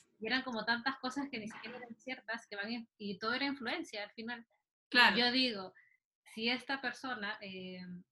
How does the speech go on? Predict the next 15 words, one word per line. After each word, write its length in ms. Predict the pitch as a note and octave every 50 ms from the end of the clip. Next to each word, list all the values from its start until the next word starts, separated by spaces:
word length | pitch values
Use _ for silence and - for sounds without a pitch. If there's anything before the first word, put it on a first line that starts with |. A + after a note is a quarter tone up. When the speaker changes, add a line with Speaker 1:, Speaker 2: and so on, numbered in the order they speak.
| _ _ _ _
Speaker 1:
que 720 | F#3+ F#3 F#3 F3+ F3+ F3+ F3+ F3+ F3+ F3 F3 E3+ E3+ - _
maneja 400 | - F#3 F#3 F#3+ G#3 G#3+ G#3 A3
un 60 | A3
poco 200 | G#3 A3 A3 A3
más, 340 | G#3 G#3+ G#3+ G#3 G#3 - - _
eh, 280 | - F#3+ F#3+ F#3 F3+ F3+ -
todo 100 | G3+ G#3
este 200 | G#3 - G#3+ G3+
tema, 440 | G#3 G#3 G3+ G#3 G#3 G#3 G3+ G3 F#3+
eh, 360 | - F#3+ F#3+ F#3 F3+ F3+ F3+ F3 _ _ _ _ _
de 260 | - F3+ F#3 F#3 F#3
democracia 1160 | F#3 F#3+ F#3 F#3 F3+ F3+ - - G#3+ A3+ A3+ A3+ A3 G#3+ G#3+ - - G#3+ G3+ G3 G3 F#3+ - -
y 140 | F#3+ F3+
de 160 | F3 F3+ F3+ F3
Chile, 460 | - - B3 A#3 A3 A3 G#3+ G#3+